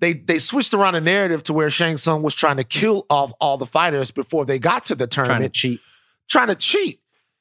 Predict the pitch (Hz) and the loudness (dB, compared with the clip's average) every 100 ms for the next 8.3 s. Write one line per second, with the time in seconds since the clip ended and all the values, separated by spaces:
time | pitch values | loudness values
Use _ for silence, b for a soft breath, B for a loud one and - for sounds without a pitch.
0 | _ - 277 - - _ 233 214 311 320 | _ -2 0 0 -4 _ -2 0 0 0
1 | 233 202 170 165 160 _ _ - 226 226 | -2 0 -2 -4 -10 _ _ -2 0 -2
2 | 220 - 269 240 262 254 226 180 160 165 | -2 0 -2 0 0 2 0 -2 -4 -12
3 | _ _ _ _ _ 226 240 226 165 - | _ _ _ _ _ -6 0 0 0 -2
4 | 208 - 156 180 160 - - _ _ _ | -2 -4 -2 0 0 -4 -8 _ _ _
5 | _ _ _ _ _ - 240 262 233 - | _ _ _ _ _ 0 2 2 0 0
6 | 349 381 392 233 202 165 190 190 139 120 | -2 -2 -2 -2 -2 0 0 -2 -4 -6
7 | 95 95 104 _ _ _ _ _ _ 131 | -6 -12 -16 _ _ _ _ _ _ -2
8 | 202 185 160 | 0 0 -6